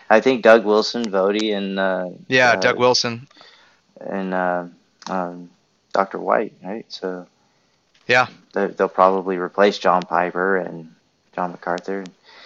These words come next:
Speaker 1: Jo-, you know,
Speaker 2: Well, we've
Speaker 1: and,
Speaker 2: got
Speaker 1: like, k-, kudos to him. He did forty years in one church.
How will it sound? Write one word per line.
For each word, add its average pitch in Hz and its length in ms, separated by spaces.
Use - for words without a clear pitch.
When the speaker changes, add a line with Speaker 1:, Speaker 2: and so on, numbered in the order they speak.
Speaker 1:
Jo-, 185 220
you 185 80
know, 208 80
Speaker 2:
Well, 185 120
we've - 120
Speaker 1:
and, 147 80
Speaker 2:
got 196 160
Speaker 1:
like, 139 160
k-, 185 180
kudos 240 420
to 156 100
him. 165 160
He 233 180
did - 220
forty - 540
years 120 1080
in 107 280
one 117 380
church. - 540